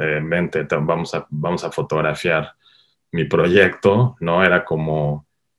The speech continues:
pues sí, muy, muy, muchos nos, pero, pues, bueno, esos nos también a mí me motivaron mucho, que me fui abriendo como mi propia carrera, ¿no? Lo que siempre he pensado es que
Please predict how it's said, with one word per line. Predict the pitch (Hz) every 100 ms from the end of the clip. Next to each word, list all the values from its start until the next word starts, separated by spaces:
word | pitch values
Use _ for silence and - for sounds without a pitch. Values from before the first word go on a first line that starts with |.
| _ -
pues | 80
sí, | - 92 82
muy, | 85 92 90 92 92
muy, | 92 98 95 104
muchos | 101 110 104 120 98
nos, | 101 101 107 127 127 - _ _ _ _ _ -
pero, | 110 110 113
pues, | 104 95
bueno, | 101
esos | 101 95 107 95 104 101
nos | 98 92
también | 95 98 92
a |
mí | 92
me | 92
motivaron | 90 80 92 90 92 95
mucho, | 95 - 101
que | 85
me | 78
fui | - 90
abriendo | 87 90 87 92
como | 85 80
mi | 80
propia | 78 92 - 92
carrera, | 101 123 120 87
¿no? | 101
Lo | 104
que | 92
siempre | - 95 101
he |
pensado | 95 90 85 90 90
es | 90
que | - 76